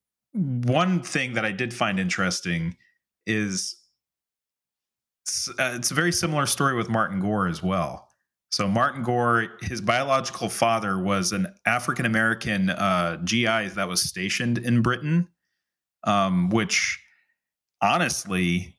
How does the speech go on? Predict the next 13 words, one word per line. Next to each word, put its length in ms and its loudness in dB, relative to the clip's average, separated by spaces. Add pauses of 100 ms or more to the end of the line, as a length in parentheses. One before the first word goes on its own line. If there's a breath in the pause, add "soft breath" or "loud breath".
(120)
uh, 160 2
when 140 2
you 100 4
look 160 0
at 100 -4
Martin 360 0
Gore, 720 0
he 380 2
looks 360 0
like 180 -2
powder. 520 0 (100)
I 80 2
mean, 400 2